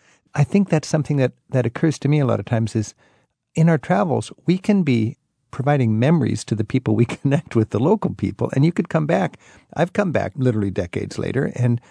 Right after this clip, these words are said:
been impressed by how vividly people would remember my visit.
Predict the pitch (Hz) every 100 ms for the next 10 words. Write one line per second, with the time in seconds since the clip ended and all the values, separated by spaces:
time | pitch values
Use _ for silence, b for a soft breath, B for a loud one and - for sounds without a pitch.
0 | b - 117 117 - - 147 - 180 147
1 | - 123 120 - - 143 123 151 160 139
2 | 117 107 135 123 113 107 113 107 110 117
3 | 107 98 135 196 98 71 -